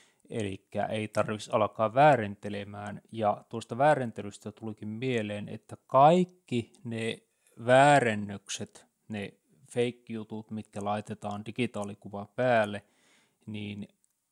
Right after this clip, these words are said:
ne kaverit, jotka on tehnyt ne väärennykset, ne ei oo edes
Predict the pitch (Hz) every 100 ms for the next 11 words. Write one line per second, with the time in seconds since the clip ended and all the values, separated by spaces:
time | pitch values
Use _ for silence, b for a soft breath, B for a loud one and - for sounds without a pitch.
0 | _ _ - 131 139 175 175 185 143 104
1 | 104 101 - 110 107 - 147 143 143 104
2 | 107 104 110 113 107 104 110 107 104 -
3 | 107 - _ _ 120 127 127 117 - -
4 | 120 - -